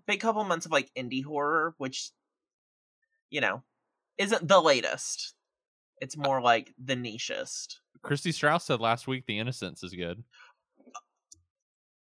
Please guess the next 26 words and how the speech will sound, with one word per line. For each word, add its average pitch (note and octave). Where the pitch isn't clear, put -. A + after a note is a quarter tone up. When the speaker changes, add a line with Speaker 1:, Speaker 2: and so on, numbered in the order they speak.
Speaker 1:
Tell E3+
me F#3
how G3
I -
was D3
literally C3
thinking A#2
of A2+
The A2
Innocents A#2+
when A#2
I A2
Speaker 2:
<laughs> -
Speaker 1:
said A2+
that. A#2
It's C3
so A#2
good. G2
It D#3+
makes, G3
uh, F3
it's, D#3
so F3+
here's G3
the D#3
thing. C3